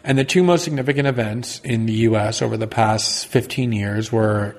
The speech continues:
the invasion of Iraq, based on what turned out to be full-scale lies, with the support of almost every media institution and the leadership of both political parties. And the amount of credibility that destroyed,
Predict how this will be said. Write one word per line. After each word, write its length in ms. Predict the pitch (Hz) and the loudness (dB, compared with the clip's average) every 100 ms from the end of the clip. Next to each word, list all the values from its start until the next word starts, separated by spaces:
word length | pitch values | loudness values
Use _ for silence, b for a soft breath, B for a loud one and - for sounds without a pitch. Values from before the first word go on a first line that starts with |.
| - | -4
the 160 | 123 117 | 0 2
invasion 400 | 110 113 117 117 | 2 2 2 2
of 80 | |
Iraq, 460 | 117 104 104 120 - | 2 2 2 -2 -4
based 280 | 107 107 - | -4 -2 -2
on 140 | 107 | -2
what 100 | 107 | -2
turned 200 | - 113 | -4 0
out 160 | 104 104 | 0 -2
to 80 | 110 | -6
be 100 | 107 | -4
full-scale 520 | - 113 - 110 107 | 0 0 2 0 2
lies, 500 | 107 104 117 143 - B B B B B | 0 2 0 -2 -4 B B B B B
with 140 | 127 117 | 0 2
the 100 | 123 | 0
support 500 | - 113 139 123 123 | 0 -2 2 4 2
of 880 | 117 110 110 104 104 104 101 107 - _ _ | 4 4 6 6 4 2 0 -6 -16 _ _
almost 300 | 117 113 104 | 0 2 2
every 200 | 117 110 | 2 2
media 340 | 107 107 110 104 | 2 2 0 0
institution 800 | 107 - 110 113 107 110 107 104 | -2 -6 -8 -4 -4 -2 -2 -2
and 420 | 98 101 101 95 - | -2 -4 -6 -8 -4
the 120 | 110 | 0
leadership 500 | 107 107 107 117 110 | 2 2 2 2 0
of 100 | 110 | 2
both 220 | 113 113 | 2 2
political 360 | 120 110 - 113 | 2 0 0 -2
parties. 540 | 110 107 104 139 147 B B B B B B B B - | -2 -2 0 -2 -4 B B B B B B B B -2
And 240 | 131 123 | 0 4
the 100 | 120 | 2
amount 400 | 113 127 151 160 | 4 4 4 2
of 120 | 127 | 0
credibility 580 | - 120 107 120 127 107 | 2 2 2 4 4 4
that 280 | 104 104 - | 2 0 -2
destroyed, 920 | - - - 131 123 113 92 95 - | -8 -4 -2 2 4 4 0 -8 -14